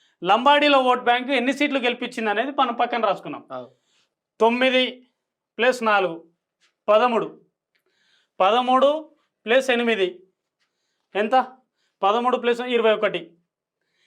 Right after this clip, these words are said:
Speaker 1: ఇరవై ఒకటి, ఇరవై నాలుగు. ఇరవై నాలుగు ప్లస్ ఎనిమిది ముప్పై రెండు. ముప్పై రెండు ప్లస్ రెండు.
Speaker 2: ముప్పై నాలుగు.
Speaker 1: ముప్పై నాలుగు, ముప్పై నాలుగు ప్లస్ రెండు.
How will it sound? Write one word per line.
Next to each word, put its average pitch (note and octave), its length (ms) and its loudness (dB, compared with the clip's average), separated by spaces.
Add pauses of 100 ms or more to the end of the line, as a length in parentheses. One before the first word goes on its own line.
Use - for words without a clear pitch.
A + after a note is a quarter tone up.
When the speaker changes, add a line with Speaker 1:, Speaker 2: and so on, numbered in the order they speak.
(160)
Speaker 1:
ఇరవై A#3+ 240 2
ఒకటి, B3+ 600 -2 (300)
ఇరవై A3+ 280 0
నాలుగు. G#3+ 520 -2 (640)
ఇరవై A3+ 300 0
నాలుగు B3 400 2
ప్లస్ B3+ 300 -2
ఎనిమిది A#3+ 560 -2 (1300)
ముప్పై G#3+ 340 0
రెండు. A#3 500 0 (360)
ముప్పై A3+ 340 0
రెండు B3+ 220 2
ప్లస్ C4+ 540 -4
రెండు. A#3+ 520 -2
Speaker 2:
ముప్పై C#3 240 -16
నాలుగు. B2+ 320 -18
Speaker 1:
ముప్పై A3 320 2
నాలుగు, B3 340 2
ముప్పై G#3+ 420 -2
నాలుగు B3+ 300 4
ప్లస్ C4 340 -2
రెండు. A#3 440 -2